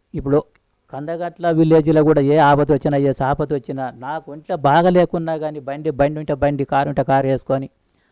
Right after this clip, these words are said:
తూరపేయడం జరుగుద్ది సార్. ఎందుకంటే ప్రజలంటే నా, నా కందగట్లే నాకు ఒక కుటుంబం. ప్రజలంటే స-, ప్రజల కందగట్ల ప్రజలంటే నా ఒక ఉమ్మడి కుటుంబం.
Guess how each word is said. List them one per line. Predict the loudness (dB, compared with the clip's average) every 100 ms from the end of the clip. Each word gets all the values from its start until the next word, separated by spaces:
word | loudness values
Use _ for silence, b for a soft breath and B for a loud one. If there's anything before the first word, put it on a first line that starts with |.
| _ -2
తూరపేయడం | 0 2 0 0
జరుగుద్ది | -4 -4 -6 -4
సార్. | -4 -6 _ _ _ _ _ _ _ -4
ఎందుకంటే | -2 -2
ప్రజలంటే | -2 -2 0 0 -2 -2 -4 -4 _ _ _ _ _ -6
నా, | 2 4 4 2 _ -20 _
నా | -4 -2
కందగట్లే | 0 2 4 4 2 0
నాకు | 0 2
ఒక | 2 2
కుటుంబం. | 0 0 -2 -6 _ _ _ _ _ _ _ _ _ _ -2
ప్రజలంటే | 2 4 4 2 -2
స-, | 0 0 2
ప్రజల | -4 -2 0
కందగట్ల | 0 0 0 -2
ప్రజలంటే | -2 0 0 0 -2
నా | 0
ఒక | 0 -2
ఉమ్మడి | -2 -2 -2
కుటుంబం. | -4 -8 -12